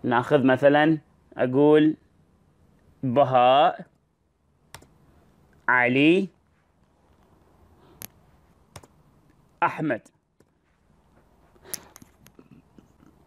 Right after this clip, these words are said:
أريد أفرز هاي الأسماء من الألف إلى الياء، أحدد هاي الأسماء وأروح على هذا الخيار اللي هو فرز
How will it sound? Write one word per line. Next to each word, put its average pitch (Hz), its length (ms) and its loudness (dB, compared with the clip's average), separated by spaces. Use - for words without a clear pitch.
أريد 185 340 2
أفرز 190 340 0
هاي 175 260 2
الأسماء 151 540 -4
من 185 220 -6
الألف 220 600 0
إلى 180 160 2
الياء، 127 420 -2
أحدد 143 420 -4
هاي 165 180 2
الأسماء 175 540 -2
وأروح 139 600 0
على 147 120 2
هذا 160 280 2
الخيار 170 520 2
اللي 147 220 -4
هو 165 240 0
فرز 175 520 0